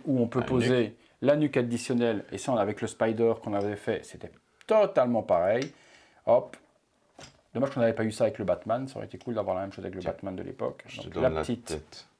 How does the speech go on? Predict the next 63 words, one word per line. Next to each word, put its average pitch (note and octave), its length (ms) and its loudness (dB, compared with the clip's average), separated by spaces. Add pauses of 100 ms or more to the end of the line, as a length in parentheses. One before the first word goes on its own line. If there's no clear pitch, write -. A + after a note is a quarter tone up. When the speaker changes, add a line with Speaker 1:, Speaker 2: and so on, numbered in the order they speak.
Speaker 1:
base. B2 640 2
Et C#3 120 -4
on C3 80 0
peut C3 140 -2
venir B2 200 0
exposer A2+ 600 -2 (560)
la A#2 160 4
tête A2 480 -2 (520)
pour A#2+ 140 -2
ne A2+ 80 2
pas A2+ 160 0
qu'elle G#2 160 -2
reste G2 440 -4 (140)
dans C3+ 160 4
le C3 60 0
carton B2 500 -2
ou D3 120 4
à A#2+ 80 2
traîner A#2+ 320 0
sur - 140 -8
le F#2+ 80 -4
côté. F2+ 320 -4
Speaker 2:
Moi, B2 100 4
je A#2+ 100 -4
vais A#2 100 4
la G#2 120 4
mettre C3+ 460 0 (100)
et G#2+ 80 0
Speaker 1:
Ouais. A#2+ 40 0
Speaker 2:
je D3 140 -2
te G#2+ 80 -2
retourne G2+ 640 2 (400)
la F2 140 2
statue. D#2 400 -2
Comme F2 160 -4
ça, G2+ 160 2
tu F#2+ 140 -4
Speaker 1:
C'est - 80 -2
Speaker 2:
pourras F#2 160 4
Speaker 1:
beau, F2+ 40 4
la F2+ 60 2
Speaker 2:
voir. F#2 180 2
Speaker 1:
petite C3 140 0
tête - 100 -4
comme A#2 120 -4
ça B2 120 -4
avec A2 120 -6
la A2 80 -4
nuque. G#2+ 280 -12 (380)
Ils C3+ 140 2
auraient F#3+ 160 6
fait G#3+ 180 2
sans F#3 320 4
la, D#3+ 340 6
sans E3 140 -2
la E3+ 100 4
petite E3 200 -10
nuque E3+ 120 0
additionnelle, E3+ 400 0
ça D#3+ 120 0
aurait C#3 100 4
été C#3 140 -2
moche. B2 360 0